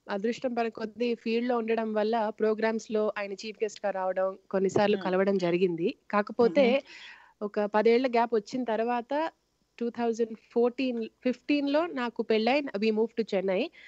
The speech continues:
Speaker 2: Mm-hmm.
Speaker 1: చెన్నైలో ఉన్నప్పుడు నాకు కాల్ వచ్చిందండి. ఏంటంటే ఇలా విశ్వనాథ్ గారు,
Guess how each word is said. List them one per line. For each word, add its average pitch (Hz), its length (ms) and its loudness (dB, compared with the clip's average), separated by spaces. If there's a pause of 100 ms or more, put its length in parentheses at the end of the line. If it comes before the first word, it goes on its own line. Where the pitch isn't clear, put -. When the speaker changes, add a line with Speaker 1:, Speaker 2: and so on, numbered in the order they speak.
(260)
Speaker 2:
Mm-hmm. 196 180 0
Speaker 1:
చెన్నైలో 339 440 4
ఉన్నప్పుడు 311 460 2
నాకు 285 260 -2
కాల్ 233 220 2
వచ్చిందండి. 180 640 -2
ఏంటంటే 220 680 -2
ఇలా 214 220 -2
విశ్వనాథ్ 214 560 -6
గారు, 202 480 -2